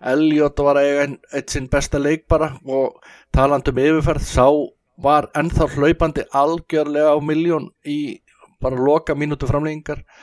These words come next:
Síðan náttúrulega þessir ungu strákar, Clark og Dance og McConnell og Bradley. Kwanza kom flottur inn,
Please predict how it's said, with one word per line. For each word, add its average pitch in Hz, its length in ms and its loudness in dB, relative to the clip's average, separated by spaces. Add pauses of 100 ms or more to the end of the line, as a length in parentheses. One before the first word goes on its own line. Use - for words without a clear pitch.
(480)
Síðan 143 300 2
náttúrulega 143 260 0
þessir 139 160 2
ungu 156 260 -4
strákar, 151 440 -2 (180)
Clark 151 340 -2
og 135 200 0
Dance 151 340 0
og 127 160 2
McConnell 143 600 -2
og 120 80 -10 (340)
Bradley. 147 540 -2 (580)
Kwanza 147 480 2
kom 131 220 0 (100)
flottur 147 460 2
inn, 135 80 -4